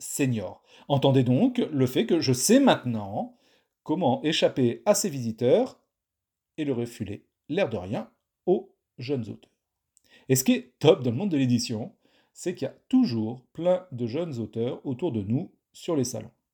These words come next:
Alors dans la foulée, j'en ai fait pas mal des salons et des dédicaces, et c'est assez marrant, parce que tu découvres quand même cette faune assez étonnante, et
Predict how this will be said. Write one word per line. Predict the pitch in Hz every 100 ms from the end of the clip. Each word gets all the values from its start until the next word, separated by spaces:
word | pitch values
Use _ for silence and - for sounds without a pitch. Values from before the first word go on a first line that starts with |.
| _ _ _ _ _ _ _ _ _ _ _ _ _ _ _ _ _ _ _ _ _ - -
Alors | 139
dans | 180
la | 254
foulée, | 254 160 143
j'en | 131
ai |
fait | 120 175
pas | 113
mal | 92 98
des | 101
salons | - 113
et | 147
des | 110
dédicaces, | 110 120 170 277 - - -
et | 131
c'est | 123 277
assez | 208 269
marrant, | 202 - -
parce | 135
que | 185
tu | 180
découvres | 175 147 247 233
quand | 123
même | 175
cette | 170 131
faune | - 190
assez | 143 -
étonnante, | 214 - 107 185 269 139 107 - - - - -
et | 180 214 -